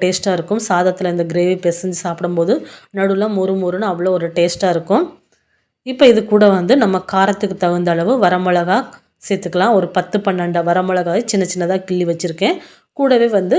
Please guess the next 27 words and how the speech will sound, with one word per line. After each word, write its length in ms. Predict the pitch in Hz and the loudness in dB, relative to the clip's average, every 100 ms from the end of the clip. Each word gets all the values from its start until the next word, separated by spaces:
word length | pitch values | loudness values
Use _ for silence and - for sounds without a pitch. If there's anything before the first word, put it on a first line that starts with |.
| - | 2
கருவேப்பிலையும் 640 | 196 196 208 190 185 208 208 | 2 4 2 2 2 0 0
சேர்த்து 280 | 165 165 320 403 - _ 196 | -4 2 2 2 -8 _ -6
நல்லா 240 | 202 240 247 196 | -2 0 0 0
கோல்டன் 380 | 202 226 226 240 - | 0 0 0 -4 -2
ப்ரௌன் 220 | 190 190 175 | -2 -2 -2
கலருக்கு 360 | 175 190 196 196 | -2 -2 -2 0
வர்ற 160 | 170 180 170 | 0 2 0
அளவுக்கு 400 | 170 160 165 359 - - _ _ _ _ 214 | 0 -2 2 2 0 -12 _ _ _ _ -2
இந்த 120 | 208 349 - - _ - | 2 2 0 -16 _ -6
வரமிளகாயை 560 | 196 196 196 190 180 170 170 | -4 0 0 0 0 -2 -2
வந்து 140 | 226 196 | -4 -4
நம்ம 220 | 175 247 208 | -2 -2 0
நல்லா 220 | 175 196 269 | 0 -2 0
வதக்கி 300 | 180 180 196 | -2 -2 0
விடணும். 380 | 175 165 180 349 - _ _ _ - | 0 0 0 0 -2 _ _ _ -2
கூடவே 300 | 262 220 226 208 | 0 2 2 2
வந்து 160 | 196 214 | 0 0
பார்த்திங்கன்னா, 400 | 196 180 175 180 269 | -2 -2 -2 0 0
இது 80 | 196 190 | 0 0
கூட 100 | 185 | 2
வந்து 160 | 190 269 | 2 0
நம்ம 120 | 196 190 | 0 0
கொஞ்சமா 340 | 190 196 208 196 | 0 2 2 0
வந்து 160 | 175 277 294 | 0 0 2
பெருங்காயம் 480 | 185 185 190 185 190 | 0 2 0 0 -2
சேர்த்துக்கலாம். 580 | 165 165 165 165 190 339 - _ _ _ _ _ _ _ _ - | -6 -6 -6 -2 0 -2 -6 _ _ _ _ _ _ _ _ -6
நல்லா 220 | 190 190 | -2 0